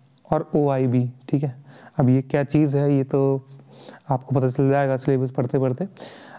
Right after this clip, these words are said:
अगला है magmatism along the plate margins, island arcs और continental arcs। यूनिट फ़ाइव की बात करें तो petrogenesis, petrogenesis of igneous rocks, उसमें पहला है petrogenesis of felsic and mafic igneous rocks, अ,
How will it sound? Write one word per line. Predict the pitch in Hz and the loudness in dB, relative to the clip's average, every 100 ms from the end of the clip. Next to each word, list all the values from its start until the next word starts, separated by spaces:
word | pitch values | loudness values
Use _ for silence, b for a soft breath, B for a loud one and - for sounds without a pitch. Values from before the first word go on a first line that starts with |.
| - | -2
अगला | 147 185 | 2 2
है | 202 | 0
magmatism | 165 139 151 170 190 175 208 | 0 0 0 0 0 0 -2
along | 180 151 139 143 | 0 2 2 0
the | 160 - | -2 0
plate | 151 160 | 0 2
margins, | 151 123 120 123 - - _ - | 0 0 0 -4 -6 -20 _ -4
island | 175 139 147 151 | 0 0 0 0
arcs | 151 185 - | 0 -2 -4
और | 160 147 | -2 0
continental | 139 131 123 123 120 | 0 0 0 0 2
arcs। | 127 123 123 - B B B B | 0 0 -6 -14 B B B B
यूनिट | 151 180 | 2 2
फ़ाइव | 196 160 160 | 2 -2 -2
की | 175 | 0
बात | 175 175 | 0 0
करें | 175 190 208 - B B B | 0 -2 -4 -12 B B B
तो | 156 | -2
petrogenesis, | 139 151 180 180 170 170 165 202 185 - | 0 -2 0 0 0 -2 -2 -2 -2 -4
petrogenesis | - 147 180 190 170 160 | -4 -2 0 2 2 0
of | |
igneous | 180 165 143 135 139 | 0 0 0 0 0
rocks, | 139 139 131 - - B B B | 0 -2 -2 -6 -20 B B B
उसमें | - 165 | -4 -2
पहला | 156 147 160 | 0 0 -2
है | 147 175 | -2 -4
petrogenesis | 156 143 175 170 160 151 170 | -4 -2 0 0 0 0 0
of | 156 | 0
felsic | 156 143 - 139 127 | 0 -2 0 0 0
and | - 185 165 147 139 131 | -2 -2 0 0 0 0
mafic | 127 - | 0 -2
igneous | 165 151 147 147 | 0 2 0 0
rocks, | 151 156 170 - B B B B B B 151 | 0 -2 -2 -10 B B B B B B 0
अ, | 135 131 | 2 2